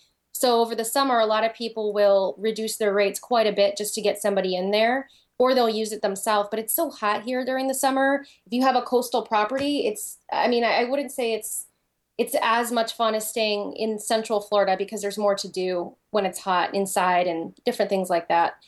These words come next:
But the good thing about that is in Central Florida, we get a lot of people vacationing when their kids are out of school because of Disney.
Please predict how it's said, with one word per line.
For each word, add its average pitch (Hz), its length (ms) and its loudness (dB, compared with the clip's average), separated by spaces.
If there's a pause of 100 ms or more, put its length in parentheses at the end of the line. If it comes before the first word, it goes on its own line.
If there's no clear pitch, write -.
But 226 140 0
the 262 80 0
good 359 240 0
thing 330 160 0
about 233 340 0
that 240 140 2
is 214 120 -6
in 202 280 -6
Central 233 400 -4
Florida, 214 640 2 (140)
we 262 200 -4
get 277 180 2
a 269 40 4
lot 233 320 2
of 269 220 -4
people 254 320 -6
vacationing 220 840 -2
when 214 120 2
their 208 100 4
kids 220 260 -2
are 226 80 4
out 202 140 2
of 185 80 -2
school 233 400 2
because 208 420 0
of 202 160 0
Disney. - 540 0